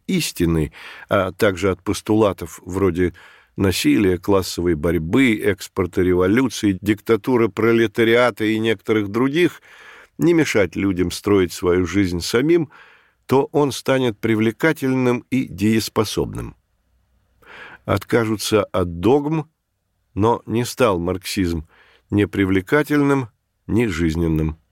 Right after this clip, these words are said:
Вернемся к блокнотной записи Михаила Сергеевича. В ней мелькнуло слово "перестройка". Правда,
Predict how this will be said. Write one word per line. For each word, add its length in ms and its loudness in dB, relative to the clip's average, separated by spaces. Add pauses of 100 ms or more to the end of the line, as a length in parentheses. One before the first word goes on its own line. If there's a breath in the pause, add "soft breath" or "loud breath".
(420)
Вернемся 680 2
к 100 -6
блокнотной 720 0
записи 540 -2
Михаила 480 0
Сергеевича. 800 0 (480 loud breath)
В 140 0
ней 360 4
мелькнуло 880 2
слово 600 0
"перестройка". 1500 -2 (760)
Правда, 440 0